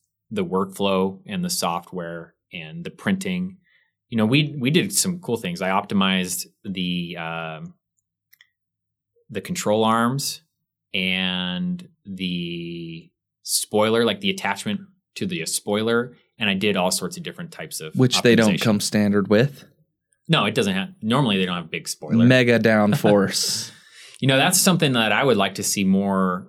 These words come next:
Speaker 1: work on is topology optimization in flow simulation. That'd be really powerful. And also the topology optimization that we're talking about is typically subtractive. So you have to start with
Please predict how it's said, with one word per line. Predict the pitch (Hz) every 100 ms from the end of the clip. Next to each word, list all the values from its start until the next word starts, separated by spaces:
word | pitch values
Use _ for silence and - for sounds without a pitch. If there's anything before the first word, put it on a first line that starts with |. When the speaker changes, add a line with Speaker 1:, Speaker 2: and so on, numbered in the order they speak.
| _
Speaker 1:
work | 92 95 101
on | 120 131
is | 95 90 92
topology | 101 90 104 117 123
optimization | 110 - 95 92 92 98 95 95
in | 95 85
flow | 82 - 90 87
simulation. | 87 78 71 71 - 76 98 _ _ _ _ _ _ _ _ -
That'd | -
be | 107
really | 87 95
powerful. | 90 78 73 - - _ _ _ _ _ _ _ _ -
And | 120 120 107
also | 113 127 131
the | 110
topology | 104 117 131 151 127 120
optimization | 110 113 101 101 -
that | 92
we're | 85
talking | 82 151 160 110
about | 92 90
is | 101
typically | - - 104 98
subtractive. | - 80 110 110 - 76
So | -
you | 90
have | 90 113
to | 117
start | - 113 104
with | 95 90